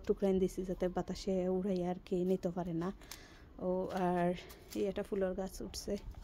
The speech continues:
আর এই side তো এমনিও খালি। আর ওই দোকা সব আমার single যেটা তুলিয়া অন্য রাখছি আর কি। তো ও আসল কই আপনারা তুরা আর কি আমি একটু বাইরে ঘুরেও দেখাইলাই, দেখিল আপনারা এক ঝলক কিলাখান অবস্থা আছে।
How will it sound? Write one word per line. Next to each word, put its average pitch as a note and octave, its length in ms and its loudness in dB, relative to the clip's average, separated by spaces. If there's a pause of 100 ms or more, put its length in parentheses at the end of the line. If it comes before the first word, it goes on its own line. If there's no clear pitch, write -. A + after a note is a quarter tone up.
(540)
আর G3 120 -2
এই G3 80 -2
side G#3+ 300 2
তো A3 60 6
এমনিও G3+ 240 6
খালি। F#3 300 2
আর F#3 80 2
ওই F3+ 80 2
দোকা F3+ 260 -2
সব G3 200 0 (360)
আমার F#3 260 4
single F#3 400 12
যেটা F3+ 280 8 (880)
তুলিয়া F#3 300 12
অন্য F3 120 12
রাখছি F3+ 400 12
আর E3+ 180 12
কি। F#3 100 -2 (720)
তো A#3 80 4 (200)
ও C4+ 160 10
আসল B3+ 280 8
কই A#3+ 180 8
আপনারা A#3 480 10
তুরা G#3 340 6
আর G3+ 160 6
কি - 80 4
আমি G3+ 540 8
একটু G#3 220 -2 (160)
বাইরে F#3 240 4
ঘুরেও G3+ 320 8
দেখাইলাই, F3+ 500 6
দেখিল F3+ 260 4 (120)
আপনারা F3 340 2
এক F3 120 2
ঝলক F3 340 2
কিলাখান F#3 400 2
অবস্থা F3+ 320 2
আছে। G3 260 0